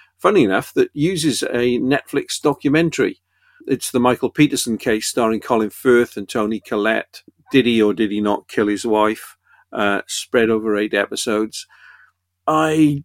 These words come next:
just thought it was a little bit too long and a little bit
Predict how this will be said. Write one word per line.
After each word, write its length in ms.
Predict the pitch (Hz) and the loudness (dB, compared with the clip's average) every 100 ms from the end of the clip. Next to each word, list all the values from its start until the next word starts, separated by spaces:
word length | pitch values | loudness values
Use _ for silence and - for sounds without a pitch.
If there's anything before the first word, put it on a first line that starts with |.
| _ | _
just 380 | - 147 131 - | -4 -2 -2 2
thought 240 | 147 127 | 2 4
it 40 | 123 | 0
was 160 | 120 | 0
a 60 | 127 | 0
little 380 | 131 131 127 117 | 4 4 4 4
bit 220 | 120 - | 2 0
too 300 | - 131 113 | -2 0 2
long 480 | 117 107 110 107 110 | 2 2 0 -2 -4
and 100 | 113 | -4
a 60 | 110 | 0
little 640 | 117 120 123 123 120 117 | 2 2 2 4 4 2
bit 200 | 113 101 | 0 -2